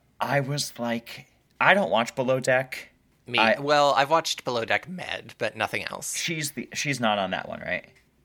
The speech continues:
Speaker 2: Uh, no.
Speaker 1: But it,
Speaker 2: <laughs>
Speaker 1: I don't know much about her. I'm, I wanna know everything about her now from that show. I, I, like, I was obsessed with her all the time. Especially, I think my favorite moment,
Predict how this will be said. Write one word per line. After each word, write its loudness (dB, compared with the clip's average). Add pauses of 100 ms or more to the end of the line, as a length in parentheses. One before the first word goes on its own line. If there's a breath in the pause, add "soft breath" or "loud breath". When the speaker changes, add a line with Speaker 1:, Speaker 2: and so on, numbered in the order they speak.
(480)
Speaker 2:
Uh, 2
no. -2 (420 loud breath)
Speaker 1:
But 2
it, -4 (120)
Speaker 2:
<laughs> -10
Speaker 1:
I 8
don't 2
know 6
much 2
about 4
her. -4 (680 soft breath)
I'm, 2 (100)
I 6
wanna 0
know 0
everything -2
about -2
her -10
now -14 (220)
from 0
that 0
show. -2 (100)
I, 2
I, 6
like, 0 (1400 soft breath)
I 6
was -2
obsessed -2
with -6
her -4 (440 soft breath)
all 4
the -4
time. -4
Especially, 2
I 4
think -2
my 0
favorite 0
moment, -2